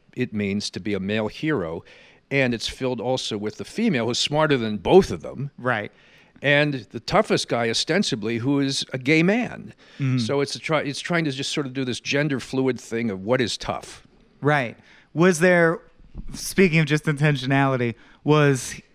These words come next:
Speaker 2: him seeking harmony, was that intentional? That little wink there?
Speaker 1: Which one?
Speaker 2: Like, thematically.
Speaker 1: <coughs>
Speaker 2: Uh,
Speaker 1: Seeking.
Speaker 2: he's seeking harmony.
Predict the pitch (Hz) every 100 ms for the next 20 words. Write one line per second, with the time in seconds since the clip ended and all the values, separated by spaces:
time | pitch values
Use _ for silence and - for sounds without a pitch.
0 | _ - - 160 151 - 151 151 131 127
1 | 131 131 139 143 143 123 127 120 120 120
2 | 135 127 - 131 135 - - 113 107 117
3 | 120 127 131 - 139 135 143 - _ 123
4 | 131 - 180 180 202 190 185 170 151 135
5 | 107 98 - - - - 180 165 156 147
6 | 139 143 113 90 - - - 165 - 175
7 | 160 156 170 160 120 95